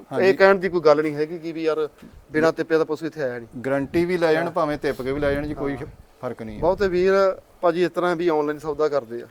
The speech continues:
Speaker 1: ਕਰ ਲੈਣ, ਗਾਰੰਟੀ ਹੋਊਗੀ ਫੁੱਲ
Speaker 2: ਤੇ
Speaker 1: ਜੀ।
Speaker 2: ਕੋਈ, ਅਹ, ਇਹ ਹੁੰਦਾ ਵੀ ਚਲੋ ਅੱਖਾਂ ਮੀਚ ਕੇ ਲੈ ਜਾਓ ਵੀ ਯਾਰ ਸਾਡੇ ਵੱਲੋਂ
Speaker 1: ਬਿਲਕੁਲ
Speaker 2: ਤਸੱਲੀ
Speaker 1: ਜੀ।
Speaker 2: ਆ, ਹਨਾ?
Speaker 1: ਬਿਲਕੁਲ।
Speaker 2: ਬਿਲਕੁਲ। ਤੇ ਇਹ ਪੈਂਹਠ ਹਜ਼ਾਰ ਦੀ ਹੋ ਜੂਗੀ, ਹਨਾ?
Speaker 1: ਹਾਂਜੀ,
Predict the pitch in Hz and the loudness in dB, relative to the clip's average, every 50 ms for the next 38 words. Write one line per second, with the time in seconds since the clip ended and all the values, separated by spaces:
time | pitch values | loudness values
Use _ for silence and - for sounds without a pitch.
0 | _ _ _ - 123 123 120 143 156 - 135 135 127 120 - 151 165 156 131 135 | _ _ _ -6 -6 -4 -2 -2 -2 -2 -2 -4 -4 -4 -4 -4 -4 -4 -4 -6
1 | 135 - 135 139 - 117 131 156 156 160 160 160 160 147 147 147 143 143 - - | -6 -4 -4 -4 -2 -2 -4 -4 -2 -2 -2 -2 0 2 2 2 2 0 -2 -4
2 | 160 165 170 147 156 151 151 156 156 156 147 160 151 151 143 - - 156 151 147 | -4 -4 -4 -6 -8 -6 -6 -4 -4 -6 -6 -6 -4 -4 -4 -6 -6 -8 -6 -6
3 | 143 135 135 147 151 147 147 139 139 147 143 151 147 151 151 - 139 135 123 139 | -8 -6 -4 -4 -2 0 2 0 0 0 -2 -2 -2 -4 -4 -4 -4 -6 -4 -2
4 | 139 135 135 123 123 123 127 147 139 135 131 135 110 - _ _ - - - 147 | -2 -2 -2 -2 -4 -4 -4 -4 -4 -4 -4 -8 -10 -12 _ _ -20 -20 -18 -16
5 | 165 - _ _ _ _ - 110 120 123 117 - 131 123 - _ _ _ _ - | -16 -18 _ _ _ _ -10 -8 -8 -8 -6 -8 -10 -12 -12 _ _ _ _ -14
6 | 131 120 127 117 117 - 123 - - _ _ _ _ - - - - 202 208 - | -10 -6 -6 -6 -8 -10 -14 -16 -16 _ _ _ _ -20 -2 4 6 6 6 8
7 | 208 220 233 226 226 233 202 160 - 143 123 127 127 120 131 127 - 196 107 - | 6 4 6 6 8 6 6 6 4 0 -10 -10 -10 -8 -8 -8 -8 -8 -10 -12